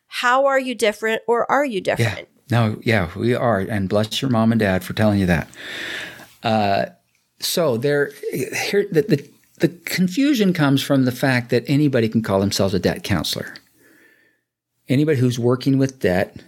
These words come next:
Speaker 2: somebody, a consumer's debt, "Oh, I'm a debt counselor," whatever, right? So, uh, those companies that you're talking about are, are debt settlement companies that say,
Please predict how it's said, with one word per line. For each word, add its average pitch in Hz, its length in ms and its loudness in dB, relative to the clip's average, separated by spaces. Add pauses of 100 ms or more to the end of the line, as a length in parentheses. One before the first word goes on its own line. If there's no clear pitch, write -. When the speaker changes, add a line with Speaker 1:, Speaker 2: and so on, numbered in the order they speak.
Speaker 2:
somebody, 107 320 0
a 110 140 -2
consumer's 113 520 -2
debt, 101 400 0 (160)
"Oh, 226 80 2
I'm 180 100 2
a 165 40 0
debt 175 180 -2
counselor," 165 540 0
whatever, - 500 -4 (540)
right? 165 300 0 (520)
So, 160 460 0 (100)
uh, 147 140 2 (100)
those 180 320 2
companies 175 320 0
that 147 120 2
you're 180 120 2
talking 147 260 0
about 120 240 2
are, 110 240 2 (140)
are 120 120 -4
debt 120 220 0
settlement 170 460 2
companies 180 460 2
that - 160 -2
say, 123 440 2